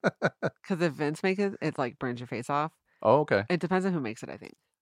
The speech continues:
Speaker 1: Yeah. I
Speaker 2: Yeah.
Speaker 1: want some burn my face off. Just
Speaker 2: Yeah.
Speaker 1: a little bit.
Speaker 2: Write that in the notes.
Speaker 1: Just a little bit, yeah.
Speaker 2: <laughs>
Speaker 1: "Can you please burn my face off, Bert?"
Speaker 2: <laughs>
Speaker 1: Thanks, buddy.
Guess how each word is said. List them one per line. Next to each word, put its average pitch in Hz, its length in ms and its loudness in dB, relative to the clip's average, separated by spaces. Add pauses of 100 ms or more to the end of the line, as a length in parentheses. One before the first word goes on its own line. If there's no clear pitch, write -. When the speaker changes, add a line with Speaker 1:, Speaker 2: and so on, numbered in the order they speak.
(120)
Speaker 1:
Yeah. 98 200 2
I 87 100 -14
Speaker 2:
Yeah. 107 100 0
Speaker 1:
want 123 160 4
some 104 140 -4
burn 107 180 2
my 95 100 -2
face 98 280 0
off. 90 100 2
Just 175 200 4
Speaker 2:
Yeah. 208 60 6
Speaker 1:
a - 20 2
little 190 180 8
bit. 120 100 6
Speaker 2:
Write 254 180 6
that 339 140 6
in 339 80 0
the 269 100 -6
notes. 233 520 -8
Speaker 1:
Just 131 180 2
a 139 40 0
little 127 260 8
bit, 104 220 4
yeah. 107 160 6 (200)
Speaker 2:
<laughs> - 120 -10
Speaker 1:
"Can 147 100 -2
you 190 100 2 (220)
please 151 260 2
burn 135 220 4
my 110 120 4
face 294 300 6
off, 120 160 8
Bert?" - 240 8
Speaker 2:
<laughs> - 200 -2
Speaker 1:
Thanks, 107 220 0
buddy. 92 280 -2